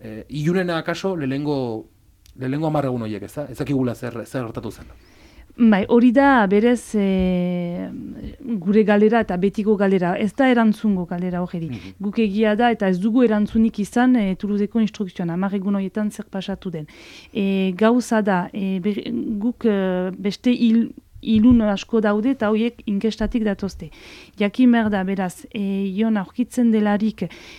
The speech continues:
Speaker 2: e, hogeita behatzitik hogeita hamarreko gauean, e, apirilean, berarekin baditu bi bilete. Beraz, Bayona Toulouse eta Toulouse Bayonako
Speaker 1: Hmm.
Speaker 2: bi bilete horiek,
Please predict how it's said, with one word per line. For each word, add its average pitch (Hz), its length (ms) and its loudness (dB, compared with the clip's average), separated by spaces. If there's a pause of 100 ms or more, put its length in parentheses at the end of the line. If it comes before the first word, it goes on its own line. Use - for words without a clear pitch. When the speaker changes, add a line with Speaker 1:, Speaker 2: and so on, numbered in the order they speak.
(140)
Speaker 2:
e, 180 120 -4
hogeita 214 400 0
behatzitik 208 600 -4
hogeita 196 320 -4
hamarreko 196 480 -4
gauean, 202 500 2
e, 180 300 -2
apirilean, 202 720 0 (380)
berarekin 220 800 0
baditu 202 680 -2
bi 214 400 -4
bilete. 190 460 -6 (340)
Beraz, 185 240 -6
Bayona 196 440 0
Toulouse 247 500 -4
eta 190 180 -8
Toulouse 202 380 -4
Bayonako 190 640 -2
Speaker 1:
Hmm. 196 80 -10
Speaker 2:
bi 208 140 -4
bilete 202 580 -2
horiek, 226 480 -2